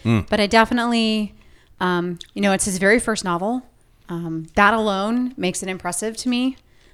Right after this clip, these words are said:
Speaker 2: um, that he actually put forth, you know, the time and energy and effort to get his thoughts on paper into a, into a manner that other people can read them.
Speaker 1: Mm.
Speaker 2: So that alone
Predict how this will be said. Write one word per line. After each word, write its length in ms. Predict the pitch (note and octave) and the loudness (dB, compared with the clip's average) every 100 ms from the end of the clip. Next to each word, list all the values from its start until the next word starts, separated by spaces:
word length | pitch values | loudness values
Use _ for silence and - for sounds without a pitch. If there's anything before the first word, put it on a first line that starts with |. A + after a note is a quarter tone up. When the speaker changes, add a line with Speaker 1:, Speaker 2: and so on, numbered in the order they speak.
| - - | -14 -4
Speaker 2:
um, 380 | F#3 E3+ F3 | -2 0 -2
that 180 | E3+ E3+ | 0 -2
he 160 | - F#3 | 0 4
actually 800 | E3+ F3 - G3+ F3+ F3+ F3+ - _ - | 4 4 -2 -2 0 -2 -4 -8 _ -4
put 160 | - - | -2 0
forth, 360 | G#3 G#3 G3 - | 4 4 2 -2
you 80 | |
know, 180 | F#3+ E3+ | -2 -2
the 140 | D#3+ F3 | -4 -4
time 280 | A3 A3+ | 0 0
and 80 | A3+ | 0
energy 300 | F#3+ G3 G3 | -2 -4 -4
and 80 | F#3 | -4
effort 460 | E3+ F3+ F#3 - - - - - - | -4 -4 -4 -6 -14 -20 -20 -20 -12
to 260 | - G#3 F3+ D#3+ | -6 -6 -8 -4
get 460 | G3+ G3 - - - - | 0 2 0 -10 -20 -20
his 260 | - G#3+ - | -6 -4 -2
thoughts 400 | - F3 - G3+ | 2 2 2 -2
on 140 | G3+ | -2
paper 360 | - F#3+ F#3 F3 | -2 -2 -4 -4
into 400 | F3+ F#3 - F3 | -6 -8 -6 -6
a, 60 | D#3 - | -8 -10
into 420 | G3+ F#3+ F#3+ F3 F3+ - | -8 -4 -4 -6 -10 -8
a 60 | G#3+ | -2
manner 340 | G3 F#3+ F#3+ | -2 -2 -4
that 160 | F3+ - | -6 -6
other 200 | F3 E3+ | -6 -6
people 340 | - G3 E3+ | -8 -10 -10
can 180 | - E3 | -10 -12
read 160 | D3+ C#3+ | -12 -10
them. 240 | G#2+ C#3 - | -10 -12 -10
Speaker 1:
Mm. 340 | G#2 A#2 G#2 | -4 -2 -2
Speaker 2:
So 80 | - | 4
that 160 | A3 C4 | 6 6
alone 540 | B3 G#3+ G#3 G#3+ A3 | 6 4 4 2 -2